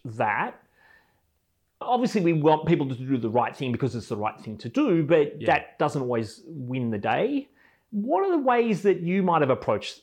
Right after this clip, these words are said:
Speaker 1: that challenge in the past? How, how do you frame that consideration to get people to think perhaps about the long-term implications of what they're suggesting and how it's not all necessarily about the short-term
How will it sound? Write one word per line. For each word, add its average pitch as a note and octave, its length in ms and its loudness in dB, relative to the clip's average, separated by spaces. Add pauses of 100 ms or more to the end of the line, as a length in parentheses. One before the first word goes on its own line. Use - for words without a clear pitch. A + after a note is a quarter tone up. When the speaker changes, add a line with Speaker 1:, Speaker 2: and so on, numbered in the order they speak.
(100)
Speaker 1:
that B2 340 -4
challenge A2 380 -4
in A2 60 -6
the G2+ 80 -6
past? G#2 280 -4
How, F#3+ 260 -2
how - 180 -2
do A#3+ 80 -4
you A#3+ 100 -2
frame D3 480 -2
that B2 320 -2 (100)
consideration A2 760 -4
to A2 60 -10
get C3 160 -2
people C3+ 220 -4
to G#2+ 60 -6
think C3+ 200 -4
perhaps - 380 -4 (440)
about A#2 460 0
the C#3+ 80 2
long-term C3 380 0
implications B2+ 640 0
of A#2+ 80 -2
what A2+ 160 -6
they're A#2 80 -6
suggesting A#2 560 -8
and A2 100 -8
how A#2+ 220 -4
it's - 300 -10 (100)
not B2+ 260 -2
all B2+ 600 0
necessarily G#2+ 840 -4 (460)
about A#2 600 0
the B2 60 -2
short-term A2 920 -2